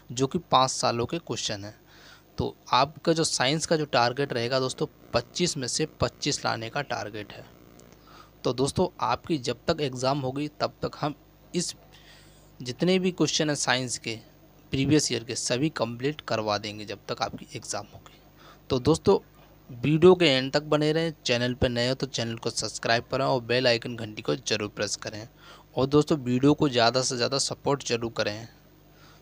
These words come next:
तो दोस्तों, चलते हैं अपने सीधे प्रश्न पर। तो हमारा जो पहला प्रश्न दिया गया है, शून्य डिग्री सेंटीग्रेड कितने डिग्री फ़ारेनहाइट के बराबर होता है? तो आपके सामने चार ऑप्शन दिए गए, आपको बताना ये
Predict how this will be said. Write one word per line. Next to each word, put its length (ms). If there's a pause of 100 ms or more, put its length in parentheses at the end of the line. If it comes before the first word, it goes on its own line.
(140)
तो 120
दोस्तों, 300
चलते 380
हैं 80
अपने 220
सीधे 320 (800)
प्रश्न 300
पर। 240 (1120)
तो 60
हमारा 200
जो 100
पहला 360
प्रश्न 320
दिया 220
गया 160
है, 60
शून्य 460
डिग्री 340
सेंटीग्रेड 760 (160)
कितने 340
डिग्री 480 (420)
फ़ारेनहाइट 840 (420)
के 160
बराबर 460
होता 400
है? 180
तो 120
आपके 220
सामने 320
चार 300
ऑप्शन 360
दिए 140
गए, 60
आपको 260
बताना 280
ये 260